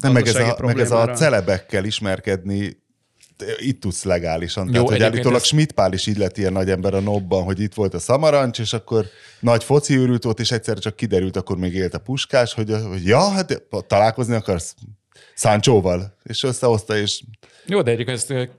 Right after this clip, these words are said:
Speaker 2: Pancho.
Speaker 3: ugyanaz, hogy a
Speaker 1: Pancho, bocsánat.
Speaker 3: hogy a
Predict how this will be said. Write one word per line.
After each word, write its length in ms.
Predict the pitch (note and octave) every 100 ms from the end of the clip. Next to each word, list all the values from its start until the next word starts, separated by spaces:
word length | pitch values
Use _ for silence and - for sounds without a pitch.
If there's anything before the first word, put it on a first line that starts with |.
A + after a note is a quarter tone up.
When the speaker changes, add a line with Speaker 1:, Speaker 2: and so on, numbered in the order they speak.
| _
Speaker 2:
Pancho. 440 | A#3+ A3 F3 -
Speaker 3:
ugyanaz, 220 | D#3+ C#3+ B2
hogy 160 | A#2
a 240 | A#2 A#2+ -
Speaker 1:
Pancho, 400 | C#3 A#2+ F2+ F#2
bocsánat. 360 | F2 F#2 F2 F#2
Speaker 3:
hogy 120 | G#2+
a 140 | A#2